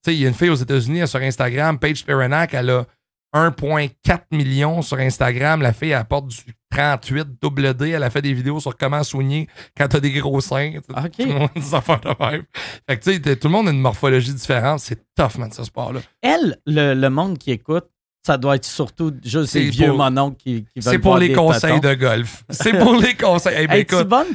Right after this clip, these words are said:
Speaker 2: par exemple,
Speaker 1: elle est
Speaker 2: euh,
Speaker 1: super
Speaker 2: côté
Speaker 1: bonne.
Speaker 2: golf?
Speaker 1: Elle a été professionnelle.
Speaker 2: Ok.
Speaker 1: Et puis, je vais te raconter une histoire à propos de cette fille-là. C'est super
Speaker 2: Professionnelle
Speaker 1: drôle.
Speaker 2: de golf, là,
Speaker 1: Elle
Speaker 2: pas
Speaker 1: était
Speaker 2: prostituée.
Speaker 1: Non, non, pas professionnelle,
Speaker 2: Ok.
Speaker 1: euh, professionnelle de golf.
Speaker 2: <laughs> Ok.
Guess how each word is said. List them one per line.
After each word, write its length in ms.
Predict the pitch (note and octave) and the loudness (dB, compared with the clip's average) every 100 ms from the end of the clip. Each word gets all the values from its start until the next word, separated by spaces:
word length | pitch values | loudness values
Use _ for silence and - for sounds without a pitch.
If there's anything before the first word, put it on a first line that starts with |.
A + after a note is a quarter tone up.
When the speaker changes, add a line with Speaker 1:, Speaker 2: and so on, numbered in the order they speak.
| - | -4
Speaker 2:
par 80 | |
exemple, 300 | G3 G#3 E4 B3 | -4 -4 -6 0
Speaker 1:
elle 140 | D#3+ E3 | 2 2
est 20 | |
Speaker 2:
euh, 20 | |
Speaker 1:
super 360 | - C3+ - F#3 | 2 -2 2 4
Speaker 2:
côté 140 | E3 | 4
Speaker 1:
bonne. 100 | G#3+ | 4
Speaker 2:
golf? 100 | A3+ | 4
Speaker 1:
Elle 80 | D#3+ | 2
a 40 | |
été 200 | D#3 G3+ | 2 0
professionnelle. 600 | G3 G3 G3+ - D#3 D#3 F#3+ - - | 0 0 0 0 2 2 -2 -6 -8
Speaker 2:
Ok. 140 | C#3+ F3 | -8 -4
Speaker 1:
Et 140 | B3+ | -4
puis, 100 | A2+ | -2
je 60 | C3+ | 0
vais 80 | C#3+ | 0
te 40 | |
raconter 280 | C#3+ D3 F3 | 2 2 2
une 60 | |
histoire 380 | E3 D3+ D#3+ E3+ | 0 0 2 0
à 140 | B2+ B2 | 0 -2
propos 320 | C3 B2+ C#3+ | -4 -2 -2
de 80 | B2+ | -2
cette 220 | - A#2+ | -2 -2
fille-là. 220 | A#2+ D3 | -2 -2
C'est 120 | B2+ | -2
super 280 | A2 - F#3 | -4 0 4
Speaker 2:
Professionnelle 520 | C3 A#2+ - D#3+ F#3 | 4 4 4 4 4
Speaker 1:
drôle. 0 | |
Speaker 2:
de 100 | C#3+ B2+ | 2 2
golf, 260 | C#3+ A2+ | 2 2
là, 100 | B2 A#2+ | -2 2
Speaker 1:
Elle 60 | |
Speaker 2:
pas 60 | D#3 | 2
Speaker 1:
était 80 | F#3 | 2
Speaker 2:
prostituée. 520 | D#3 C#3 - C3+ A#2 F#3 | 0 -2 -2 -6 0 4
Speaker 1:
Non, 100 | F#3+ | 4
non, 40 | |
pas 160 | E3 F#3+ | 4 4
professionnelle, 480 | F#3 G#3+ F3+ E3 D#3+ | 6 4 4 2 2
Speaker 2:
Ok. 60 | D#3 | 2
Speaker 1:
euh, 360 | D#3 D3 D3+ | 2 2 2
professionnelle 560 | D3+ F3 F3+ F3+ E3+ F3+ | 0 2 2 4 2 2
de 140 | D#3 | 2
golf. 260 | C#3 D#3 | 2 2
Speaker 2:
<laughs> 40 | |
Ok. 40 | F3 | 4